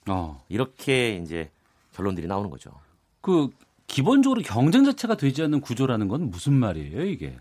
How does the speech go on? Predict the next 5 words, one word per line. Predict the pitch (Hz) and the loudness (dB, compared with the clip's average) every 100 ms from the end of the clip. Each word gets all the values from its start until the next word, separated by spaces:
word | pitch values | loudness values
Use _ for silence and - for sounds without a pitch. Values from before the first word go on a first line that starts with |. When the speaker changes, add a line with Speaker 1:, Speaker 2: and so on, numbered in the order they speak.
| _ _ _ _ _ _ _ _ _ _ _ | _ _ _ _ _ _ _ _ _ _ _
Speaker 2:
카풀 | - - - 240 | -8 -6 0 2
요금이 | 233 190 147 | 4 4 2
택시보다 | - - 233 208 | -2 -4 0 0
쌉니다. | - 151 190 110 - - _ _ _ _ _ _ - | 0 0 0 -2 -4 -14 _ _ _ _ _ _ -8
Speaker 1:
예. | 110 107 92 95 160 | -2 0 0 -2 -4